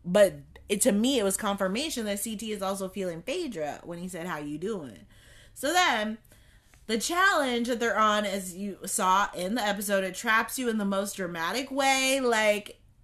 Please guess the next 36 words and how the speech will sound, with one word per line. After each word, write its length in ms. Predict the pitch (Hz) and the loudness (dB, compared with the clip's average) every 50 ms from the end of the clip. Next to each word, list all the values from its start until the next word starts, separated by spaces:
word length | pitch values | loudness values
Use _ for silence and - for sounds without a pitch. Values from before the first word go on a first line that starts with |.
| _ - | _ -4
I 160 | 226 226 226 | -2 -2 -2
<laughs> 460 | 226 254 262 220 - - - - - | -2 -2 -2 -4 -8 -14 -20 -14 -12
mean, 200 | 240 - - 196 - - - - - - - - - - - - - | -10 -10 -10 -12 -14 -16 -20 -20 -20 -20 -20 -20 -20 -20 -20 -16 -6
I 120 | - 254 311 | -4 -2 -2
don't 160 | 370 392 403 | -2 -2 -2
know. 120 | 392 349 | 0 0
I'm 140 | 277 233 240 | 0 0 0
starting 380 | 240 - - 269 285 311 330 320 | -2 0 0 2 2 2 2 0
to 80 | 320 | -2
wonder, 360 | 285 254 247 240 240 240 247 233 | -2 -2 -2 -2 -2 -2 -2 -2
but 140 | 208 196 | -2 -2
who's 240 | 220 247 254 262 254 | -2 -4 -4 -4 -4
behind 420 | 240 226 226 226 214 208 214 208 202 | -4 -4 -4 -4 -6 -6 -6 -6 -6
this 160 | 202 214 208 | -8 -8 -8
show? 360 | - 214 185 170 165 156 143 | -6 -6 -4 -4 -4 -4 -6
Like, 560 | 143 147 147 143 143 - - - _ - - - _ _ - | -6 -8 -8 -8 -8 -10 -14 -18 _ -20 -20 -20 _ _ -20
shout 400 | - - - 202 202 214 208 190 | -14 -6 -2 0 0 2 2 0
out. 420 | 170 147 123 92 87 - - - - - - - - - - - | -2 -4 -6 -10 -12 -14 -18 -20 -20 -20 -20 -20 -20 -20 -18 -8
You 140 | - 226 220 | -6 -2 0
know, 340 | 214 202 190 190 190 196 202 | 2 2 2 4 2 2 2
so 300 | 208 - 233 208 202 - | 0 2 2 4 4 4
the 80 | - | 2
way 220 | 202 214 233 269 285 | 0 0 -2 -2 -2
that 100 | 311 302 | -2 -2
you 140 | 269 277 254 | -2 -2 -2
get 180 | 269 247 214 | -2 -4 -4
trapped 420 | - - 247 208 208 214 208 - - - | -4 -2 0 2 2 0 -2 -6 -6 -4
in 220 | 214 226 214 208 | -2 -2 0 -2
the 60 | 190 185 | -2 -2
woods 560 | 190 214 220 208 202 196 196 196 190 185 - | -2 -2 0 2 2 2 2 0 -4 -6 -6
is 200 | - 196 196 190 | -6 -6 -6 -4
you 100 | 196 185 | -6 -8
fall 420 | - - 208 196 202 214 240 262 | -6 -2 0 0 2 2 0 -2
into, 380 | - - 269 262 262 254 269 254 | -4 -4 -2 -2 -4 -4 -6 -8
like, 300 | 233 202 185 - 214 - | -8 -8 -10 -10 -12 -12
some 520 | - - 196 185 180 180 175 165 160 - | -10 -10 -8 -8 -8 -8 -10 -12 -14 -18